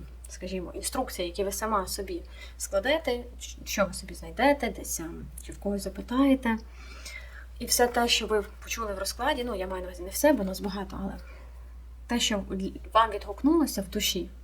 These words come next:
над цим ви і попрацюєте, в кожного тут своє. Але для всіх результат один. Ось ці карти, що я вам сказала, тому що тут і наповнення любові, ви себе ніби якось полюбите, в голові буде порядок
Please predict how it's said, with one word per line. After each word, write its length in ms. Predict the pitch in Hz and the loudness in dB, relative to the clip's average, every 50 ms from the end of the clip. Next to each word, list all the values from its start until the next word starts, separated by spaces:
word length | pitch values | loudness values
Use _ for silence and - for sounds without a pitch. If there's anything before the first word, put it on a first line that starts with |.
| - - - - - - - - - - - - - - - - - - | -16 -16 -16 -14 -16 -16 -14 -14 -14 -14 -14 -16 -16 -16 -14 -14 -6 0
над 240 | 220 214 202 - - | 0 0 0 0 0
цим 160 | - 247 254 | 2 4 6
ви 80 | 247 233 | 4 4
і 40 | |
попрацюєте, 680 | - - 220 - - 214 - - 208 180 165 - - 196 | 2 0 -2 -2 -4 -4 -2 -2 0 -2 -2 -2 -6 -8
в 60 | - | -6
кожного 340 | - - 254 254 240 226 214 | 0 0 2 4 4 4 2
тут 140 | 214 226 226 | 2 -2 -2
своє. 380 | - - 240 233 196 170 - - - - - - - - - - | -4 -6 -6 -4 -4 -4 -6 -6 -10 -12 -12 -10 -10 -10 -8 -4
Але 180 | - 226 233 233 | -2 2 2 4
для 120 | 226 240 | 4 4
всіх 280 | 240 - - 311 320 277 | 4 6 6 6 6 6
результат 440 | 262 226 202 202 196 - 247 240 208 | 4 2 0 2 4 4 4 4 4
один. 260 | 220 196 190 180 151 - - - - - - - - - - | 0 0 -2 -4 -6 -8 -10 -14 -16 -16 -16 -16 -14 -10 -10
Ось 100 | 202 - | -8 -4
ці 100 | - 196 | -4 -2
карти, 300 | - 175 160 - - - | 0 -2 -2 -2 -6 -8
що 140 | - - 170 | -6 -4 -4
я 60 | 170 | -4
вам 60 | 180 | -6
сказала, 440 | - - - 190 - 180 180 175 185 185 | -6 -8 -8 -10 -10 -10 -8 -8 -8 -6
тому 180 | 202 208 226 240 | -2 0 0 0
що 220 | 233 - 208 196 196 - - - - - - - - - | 0 -2 -2 -4 -4 -6 -10 -10 -10 -10 -12 -12 -8 -4
тут 160 | - 233 226 | -2 0 0
і 60 | 196 | 0
наповнення 640 | 196 202 - - 220 214 208 196 190 190 185 190 190 185 - - - - - | 0 0 0 2 2 4 4 4 4 2 2 0 -2 -4 -6 -12 -12 -10 -6
любові, 460 | 202 226 220 226 269 311 320 285 262 | -4 -4 2 6 8 8 8 8 6
ви 220 | 233 220 220 202 - | 4 2 0 0 0
себе 400 | - - - 226 196 233 277 294 | -2 -2 -2 0 4 6 8 8
ніби 260 | 269 240 208 180 190 | 8 8 6 6 6
якось 260 | 196 190 196 190 - - | 4 4 2 -2 -6 -4
полюбите, 500 | - 202 202 202 190 180 190 - - 185 | -4 -2 -2 -2 -2 -4 -4 -6 -6 -8
в 80 | - 165 | -6 -2
голові 400 | 190 220 226 240 220 262 294 311 | 0 0 2 6 8 8 8 8
буде 240 | 262 - 190 190 190 | 8 6 2 0 0
порядок 600 | - - 196 190 180 180 - - - - - | 2 2 2 2 2 0 -4 -8 -10 -12 -12